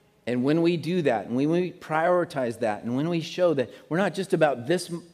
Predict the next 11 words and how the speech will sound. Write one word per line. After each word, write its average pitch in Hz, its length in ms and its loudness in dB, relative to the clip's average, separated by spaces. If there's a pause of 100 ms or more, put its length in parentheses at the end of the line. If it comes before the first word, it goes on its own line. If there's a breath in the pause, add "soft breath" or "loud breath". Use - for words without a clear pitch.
(140)
experience, 170 680 0
we're 143 140 2
about 139 260 2
other 175 260 4
experiences 147 680 -4 (280 loud breath)
as 131 180 0
well 160 280 4
that 139 120 -2
communicate 147 640 2
our 127 160 2
values 147 540 0